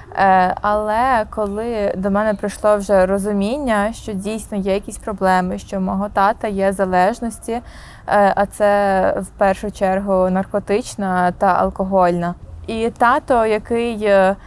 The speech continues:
е, почав обіцяти мамі, що, е,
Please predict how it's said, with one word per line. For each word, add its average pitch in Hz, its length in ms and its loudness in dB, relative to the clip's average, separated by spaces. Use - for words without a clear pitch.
е, 180 420 2
почав 202 580 2
обіцяти 202 720 0
мамі, 185 480 -2
що, 190 260 -6
е, 180 300 -2